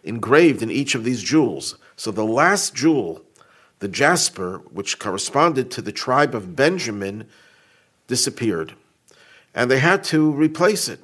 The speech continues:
So they discovered that there was a certain Roman official whose name was Dama ben Nesina, who lived in the city of Ashkelon in Israel, who owned such a gem. So they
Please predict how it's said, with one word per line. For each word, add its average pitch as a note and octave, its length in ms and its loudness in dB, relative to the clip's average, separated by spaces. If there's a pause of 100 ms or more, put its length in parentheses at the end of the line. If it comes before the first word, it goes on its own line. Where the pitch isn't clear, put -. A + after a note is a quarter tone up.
(680)
So - 160 2
they B2 120 8
discovered F3 540 2
that C3+ 160 0
there C3+ 100 0
was A#2+ 160 -4
a A2+ 60 -6
certain D#3+ 640 0
Roman C#3+ 380 4
official G#2+ 720 -2
whose G2+ 160 -8
name C3+ 200 4
was G2 220 -2
Dama C#3+ 680 4 (320)
ben C#3 560 2 (420)
Nesina, A2 720 -6 (1080)
who C3 200 2
lived D3+ 340 6
in D3 80 0
the A#2 80 -2
city D3 300 2
of B2 180 2
Ashkelon A#2+ 680 0
in A2 100 -4
Israel, F#2+ 560 -6 (260)
who D3 200 2
owned D#3+ 420 6
such D3 420 2
a D3 100 2
gem. G#2+ 440 -2 (880)
So C#3 200 4
they B2 240 4